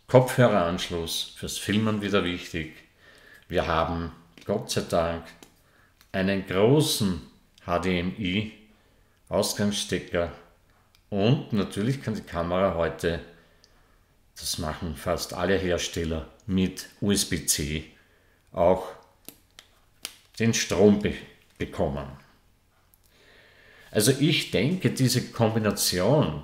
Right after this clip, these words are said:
die G neun Mark zwei, die auch in Situationen mit weniger Licht eigentlich sehr gut zu gebrauchen ist, bis iso dreitausendzweihundert auf jeden Fall, äh,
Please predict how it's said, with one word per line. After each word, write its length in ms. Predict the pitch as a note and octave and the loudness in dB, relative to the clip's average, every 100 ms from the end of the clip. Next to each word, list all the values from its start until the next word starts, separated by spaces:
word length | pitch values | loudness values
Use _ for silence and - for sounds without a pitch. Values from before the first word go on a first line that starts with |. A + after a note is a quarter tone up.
| - | -12
die 100 | D2+ | -16
G 280 | - G2+ C3 | -6 0 2
neun 320 | G2+ G#2 A#2+ | 4 2 0
Mark 320 | G2 E2+ - | -2 -4 -6
zwei, 520 | - - E2 C3 C#2+ D2+ _ _ - - - - - _ _ - | -4 -2 -2 -2 -4 -10 _ _ -20 -20 -20 -20 -20 _ _ 0
die 200 | A2+ A2+ | 2 2
auch 320 | G#2+ B2 B2+ | 4 2 2
in 600 | - A2 G#2+ G2+ F#2+ E2+ - _ _ _ _ _ _ _ _ | -2 2 4 2 0 -6 -10 _ _ _ _ _ _ _ _
Situationen 800 | - A2+ - B2 - G2+ A#2+ C#3+ | -2 -2 0 0 2 2 4 2
mit 200 | A#2 - | 2 0
weniger 360 | G2+ C#3 D3 A2 | -2 0 0 -2
Licht 520 | E2+ A2+ D3+ - - | 0 0 -2 -8 -4
eigentlich 680 | D#2+ F#2+ F#2 - G2 F#2 - | -2 -2 -8 -6 -4 -2 2
sehr 160 | G#2 | 2
gut 260 | G#2 A2+ - | 2 -4 -4
zu 220 | G#2 - | -6 -6
gebrauchen 680 | - - D#2+ D#2 A#2+ B2+ G2+ | -10 -8 -4 0 0 2 2
ist, 260 | G2 - - | 0 -4 -6
bis 280 | G2 - | -2 0
iso 220 | A#2+ G#2+ G#2+ | 0 0 -2
dreitausendzweihundert 1160 | G2 F#2 F#2+ F#2 F#2 - - F2 F2 G#2 F#2+ | 0 0 2 -2 -2 -6 -4 -2 -2 -2 -2
auf 120 | D#2+ | -4
jeden 300 | D#2 D#2 C3+ | -2 0 2
Fall, 400 | A#2+ D#2+ D2 A#2 C3+ - _ - - - - - - - - | 0 0 0 0 -2 -8 _ -20 -20 -20 -20 -20 -20 -20 -8
äh, 320 | - F#2+ F#2 | 2 4 4